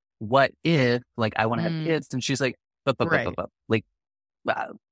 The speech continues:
Speaker 1: you don't know where you're gonna be in a year. So, like, are you happy right now? And if you're happy right now, it's not worth uprooting, like, you know, like, destroying this relationship because of something that may or may not happen."
Speaker 2: Mm-hmm.
Speaker 1: And now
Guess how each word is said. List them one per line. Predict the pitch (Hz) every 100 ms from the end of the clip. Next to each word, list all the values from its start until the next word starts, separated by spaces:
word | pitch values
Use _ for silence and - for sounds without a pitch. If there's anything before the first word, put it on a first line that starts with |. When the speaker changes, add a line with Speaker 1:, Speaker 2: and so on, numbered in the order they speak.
| _ -
Speaker 1:
you | 143
don't | 156
know | 139
where | 110
you're | 95
gonna | 90 92
be | -
in | -
a |
year. | 101 - 107 _ -
So, | - 120 110 107 101
like, | 110 -
are | 104 117
you | 120
happy | 107 92 - 90
right | 90 -
now? | - - - _ _ -
And | 151
if |
you're | 180
happy | 196 233 175
right | 151 120
now, | 110 110 123 - _ _ _ 156
it's | -
not | 208 202
worth | 123 123 -
uprooting, | - - 101 98 98 87 87 90 _ -
like, | 98 90 - _
you | - 117
know, | 104 90
like, | 92 98 95 _ -
destroying | 110 - 113 107
this | 98
relationship | 101 95 98 98 - -
because | - - 95 -
of | 95 -
something | - 107 98 101
that | 95
may | 92 92
or |
may | 92 90
not | 90 -
happen." | 95 95 - - - _ _ _ -
Speaker 2:
Mm-hmm. | 156 151
Speaker 1:
And | 123 127 127 113
now | 104 98 113 135 135